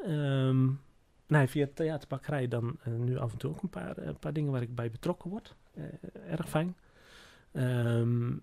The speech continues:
w-, een aantal workshops inmiddels, eh, eh, kunnen geven. Ehm, ik heb een, oh ja, eh, d-, dat is leuk. In juli,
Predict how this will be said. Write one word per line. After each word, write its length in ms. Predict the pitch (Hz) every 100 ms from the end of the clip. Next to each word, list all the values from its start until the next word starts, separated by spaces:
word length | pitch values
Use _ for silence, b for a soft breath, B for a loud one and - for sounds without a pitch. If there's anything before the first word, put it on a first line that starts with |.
| - -
w-, 100 | -
een 280 | - 151 143
aantal 300 | - 156 135
workshops 420 | 123 214 - 208
inmiddels, 520 | 196 170 165 147 - -
eh, 540 | 147 151 - - 139 147 160
eh, 60 |
kunnen 240 | 135 135 127
geven. 440 | 143 120 117 117 - b b b b b
Ehm, 880 | - 123 120 117 113 113 113 113 113 120 - -
ik 200 | 127 -
heb 180 | 127 - -
een, 460 | 131 120 113 110 110 _ -
oh 140 | 175
ja, 180 | 196 107
eh, 120 | 135 147
d-, 220 | 139 151
dat 200 | 151 147
is 120 | 165 123
leuk. 260 | 160 202
In 160 | 170 147
juli, 420 | 135 160 151 120